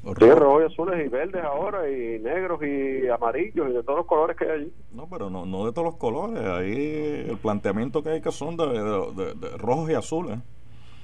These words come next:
Speaker 1: Porque los,
Speaker 2: El que
Speaker 1: porque,
Speaker 2: sea.
Speaker 1: porque lo, porque los otros, lo, eh, el, el azul turquesa llegó ahora con Proyecto Dignidad y el otro que sería negro, que es Movimiento Victoria Ciudadana, llegaron ahora.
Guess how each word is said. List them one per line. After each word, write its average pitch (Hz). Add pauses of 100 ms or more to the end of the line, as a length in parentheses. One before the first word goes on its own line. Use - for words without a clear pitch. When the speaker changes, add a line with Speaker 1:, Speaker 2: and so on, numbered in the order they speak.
(300)
Speaker 1:
Porque 95
los, 120
Speaker 2:
El 117
que 120
Speaker 1:
porque, 113
Speaker 2:
sea. 143
Speaker 1:
porque 110
lo, 110
porque 107
los 107
otros, 123
lo, 113
eh, 113
el, 127 (140)
el 123
azul 147
turquesa 175
llegó 160
ahora 175 (880)
con 104
Proyecto 117
Dignidad 160
y 127
el 120
otro 160
que 156
sería 143
negro, 170
que 127
es 127
Movimiento 147
Victoria 147
Ciudadana, 139
llegaron 131
ahora. 156